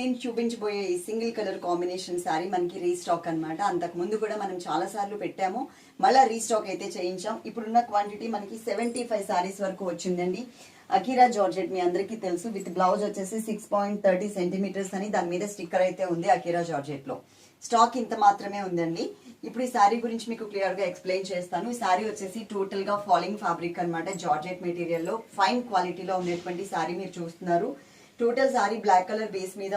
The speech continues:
మనకి రెడ్ కలర్, గ్రే కలర్ తో పాటు అక్కడక్కడ గ్రీన్ కలర్ కూడా టచ్ అయ్యేలాగా మనకి చక్కగా డిజైన్ చేశారు. కుషీలలో చూసినట్లయితే సేమ్ డిజైన్ అండి, మొత్తం all over సారీ అంతా కూడా సేమ్ వచ్చేస్తుంది. స్టెప్స్ పెట్టుకున్నా కూడా మనకి సారీస్ చాలా చాలా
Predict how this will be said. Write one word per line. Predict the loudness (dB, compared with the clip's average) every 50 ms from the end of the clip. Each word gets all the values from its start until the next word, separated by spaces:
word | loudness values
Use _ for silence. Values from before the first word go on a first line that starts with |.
| 0 0
మనకి | -2 -2 -4 -4 -4
రెడ్ | -4 -4 -2 0 0
కలర్, | 2 0 0 -2 -4
గ్రే | -4 -4 -2 0 0
కలర్ | 0 0 -2 -4
తో | -6 -6 -4
పాటు | -4 -4 -4 -2 -2 -2
అక్కడక్కడ | -2 -2 -4 -4 -4 -2 -2 -2 -2 -2 -4
గ్రీన్ | -6 -8 -6 -4 -2
కలర్ | 0 0 0 0 -2 -6
కూడా | -8 -8 -4 -2
టచ్ | -2 -2 -2 -2 -2
అయ్యేలాగా | 0 0 0 0 -2 -2 -2 -4
మనకి | -4 -4 -4 -6 -8 -8
చక్కగా | -8 -4 -2 0 0 0 0
డిజైన్ | 0 0 -2 -2 -2 -4 -6
చేశారు. | -8 -8 -6 -4 -4 -4 -6 -8 -10 -14 -20 -20 -20 -20 -20 -20 -20 -20 _ -18 -10 -6
కుషీలలో | -6 -4 -2 0 0 2 2 2 2 2 0
చూసినట్లయితే | -2 -4 -4 -4 -4 -2 -2 -2 -2 -2 -2 -2
సేమ్ | -2 0 2 2 0 0
డిజైన్ | 0 0 0 0 0 0
అండి, | -2 -4 -6 -6 -8 -10 -12 -6 -4 -2
మొత్తం | 0 2 2 2 2 2 2
all | 2 0 0
over | -2 -4 -4 -2 -2
సారీ | 0 2 2 2 2 2
అంతా | 2 0 0 0 2
కూడా | 0 0 0 0
సేమ్ | 2 2 2 2 0
వచ్చేస్తుంది. | 0 -2 -2 -2 -2 -4 -4 -4 -2 -2 -2 -4 -6 -8 -16 -20 -20 -20 -14 0
స్టెప్స్ | 4 4 4 4 2 0
పెట్టుకున్నా | -2 -2 -2 -2 -4 -2 -2 -2 -2 -2
కూడా | -2 0 2 2
మనకి | 2 0 -2 -6 -6 -2
సారీస్ | 0 2 2 2 0 -4 -6 -4
చాలా | -2 -2 0 -2 0
చాలా | -2 0 0 2